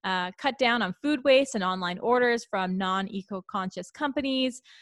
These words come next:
Try not to buy new clothes and wear everything I own, which I love. Yes, buy less. Start loving the clothes that you already own again. Uh, again, buying less clothes, stuff. Be happy and more fulfilled with, with what I already have.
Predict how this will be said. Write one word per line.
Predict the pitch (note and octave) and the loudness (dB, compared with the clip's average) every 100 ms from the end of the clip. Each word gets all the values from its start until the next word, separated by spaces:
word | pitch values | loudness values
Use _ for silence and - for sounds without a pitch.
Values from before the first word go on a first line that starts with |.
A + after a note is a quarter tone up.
| _ - | _ -10
Try | - G#3+ | 0 0
not | G#3+ G3+ - | 2 -2 -4
to | G#3 | -4
buy | G3 F#3+ G3 | 0 0 0
new | F#3 E3+ - | -4 -6 0
clothes | B3 A#3 A3 | 2 2 0
and | F#3 | -4
wear | F#3 | -4
everything | F3+ F#3+ G3 F#3 | -4 -4 -6 -6
I | F3 F3 | -6 -2
own, | A#3 A#3+ A#3 A3+ | 2 4 4 0
which | - - | -6 -16
I | |
love. | - G#3+ G#3 G3 - _ _ | 0 4 6 4 -4 _ _
Yes, | G#3 A3 F3+ - - _ _ | 2 2 2 -10 -20 _ _
buy | G3 G#3+ | 2 2
less. | C4 A3+ A3 A3 - - | 6 6 6 4 -8 -8
Start | - C4 | 0 2
loving | B3+ B3 B3+ B3 | 4 4 4 2
the | G#3+ | 0
clothes | A#3 A3 | 0 0
that | A3 | 0
you | G3+ G3 | -4 -2
already | F#3+ G3+ G#3+ - | -2 -2 -4 -4
own | F3+ F3+ F3 | -4 -4 -6
again. | F#3 F3 F3 D#3+ E3 - _ - - - - | -6 -4 -4 -4 -8 -14 _ -16 -16 -20 -8
Uh, | G3+ G3 | -2 -2
again, | G3 B3+ C4 | 2 2 2
buying | G#3 F#3+ F#3+ | 2 0 -2
less | F#3 - | -6 2
clothes, | D4 C#4+ C#4 | 6 6 6
stuff. | C#4+ C4+ - _ _ _ - | 4 4 2 _ _ _ -6
Be | A#3 | -2
happy | A3+ G#3+ A#3+ | 2 2 2
and | G#3 | 0
more | F#3+ | -2
fulfilled | - G3 G3+ F#3+ | -4 -6 -4 -2
with, | G3+ G3 - - - | -4 -8 -12 -18 -10
with | G3 F#3+ - | -6 -6 -4
what | F#3+ F#3 | -4 -2
I | G3+ | -6
already | F#3+ F#3 F3+ | -4 -8 -8
have. | F3+ C4+ C4 C4 B3 | -4 4 6 6 4